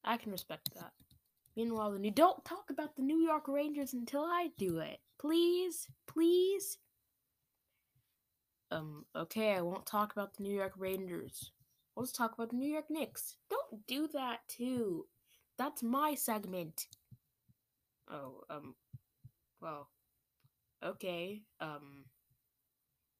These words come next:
meanwhile, I wanted just to say that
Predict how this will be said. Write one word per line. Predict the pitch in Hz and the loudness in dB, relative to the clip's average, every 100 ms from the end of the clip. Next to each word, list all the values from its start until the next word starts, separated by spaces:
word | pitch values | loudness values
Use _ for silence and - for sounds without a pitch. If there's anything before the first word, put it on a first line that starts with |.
| _ _ _ _ _ _ _ - | _ _ _ _ _ _ _ -2
meanwhile, | 247 285 277 190 160 151 156 170 220 - | 2 4 4 2 2 0 2 2 0 -2
I | 202 | -8
wanted | 196 214 226 220 | -6 -4 -4 -2
just | 247 262 - - | 0 0 -2 -4
to | |
say | 226 - 220 196 | -4 0 0 0
that | 185 165 143 147 | -4 -8 -10 -14